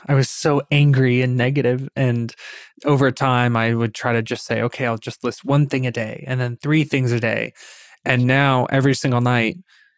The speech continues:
when I get in bed, the last thing I do every day is I open up a Word document that right now has, like,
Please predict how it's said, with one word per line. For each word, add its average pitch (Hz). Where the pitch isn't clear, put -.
when 131
I 127
get 123
in 117
bed, 123
the 120
last 117
thing 120
I 117
do 120
every 117
day 113
is 113
I 120
open 113
up 127
a 131
Word 127
document 110
that -
right 123
now 117
has, 113
like, 104